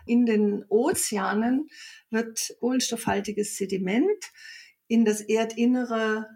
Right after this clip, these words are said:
aufgenommen und wird als vulkanisches C O zwei dann irgendwann Millionen Jahre später wieder in die Atmosphäre entlassen.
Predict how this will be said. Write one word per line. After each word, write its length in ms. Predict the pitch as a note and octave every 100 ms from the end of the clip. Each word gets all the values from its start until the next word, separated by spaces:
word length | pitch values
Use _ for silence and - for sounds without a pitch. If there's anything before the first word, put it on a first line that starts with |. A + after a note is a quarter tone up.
| _
aufgenommen 1000 | G#3 A#3 - - D4+ D4 D4 D#4+ E4+ D#4+ _ _ - - - - -
und 560 | A#3 A#3+ A#3+ A#3+ -
wird 300 | A3 A#3 -
als 260 | G#3+ G#3+ G#3
vulkanisches 1400 | G3+ G3+ G3+ G3 A#3+ D#4 D4+ D#4+ D4 D4 C#4+ C#4 B3+ -
C 220 | - A3+
O 60 | G#3+
zwei 560 | G#3+ - F3 G#3 C4 B3+
dann 640 | G#3 G#3+ G#3+ A3 G#3+ A3 _ _ -
irgendwann 1000 | A3+ C4 A3+ G3 - G3 B3 C4 B3+ B3+ -
Millionen 420 | G#3+ G3+ G#3 A3+
Jahre 300 | G#3 G3 G3+
später 720 | - - F#3+ A3+ C#4 A#3 -
wieder 260 | G3+ G#3 G#3+
in 80 | G#3
die 140 | G3
Atmosphäre 580 | - F#3+ G3+ - G3 F#3
entlassen. 640 | F3+ F#3 F3 F#3 F#3 G#3+